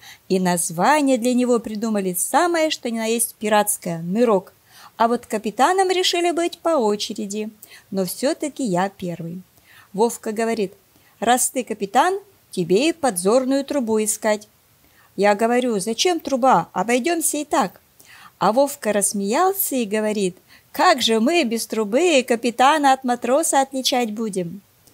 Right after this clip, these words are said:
Я говорю: «Голова ты, Вовка, такая пустяковина, а я бы и не додумался». Без трубы-то и правда никак. Вовка говорит: «Ага, один капитан хорошо, а два лучше».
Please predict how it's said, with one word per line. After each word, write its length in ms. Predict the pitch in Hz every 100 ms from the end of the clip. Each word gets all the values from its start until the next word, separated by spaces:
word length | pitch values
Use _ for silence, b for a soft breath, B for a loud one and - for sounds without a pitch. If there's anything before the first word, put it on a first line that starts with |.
| b b b
Я 300 | 175 190 240 233
говорю: 480 | 233 233 233 240
«Голова 560 | 190 190 190 175 208 302
ты, 160 | 302 262
Вовка, 540 | 262 254 - 190 170 b b -
такая 440 | 185 - 302 330
пустяковина, 1000 | - 254 - 240 - 330 370 302 220 180 - - 240
а 100 | 208
я 240 | 196 208 330
бы 160 | 269
и 40 | 214
не 160 | 202
додумался». 760 | 208 196 196 190 180 - - 175 202 _ _ _ _ _ _ _
Без 260 | 208 190 -
трубы-то 440 | 196 190 240 247
и 100 | 233
правда 440 | 220 190 196 208 277
никак. 440 | 302 302 208 - _ _ _ _ B B B -
Вовка 280 | 208 - 202
говорит: 320 | 208 196 196
«Ага, 560 | - 262 220 233 214 208 B B B
один 320 | 190 226 262
капитан 480 | 247 214 226 226 214
хорошо, 580 | 202 190 180 311 330 285 _
а 140 | 175 175
два 300 | 175 240 254
лучше». 500 | 202 220 - -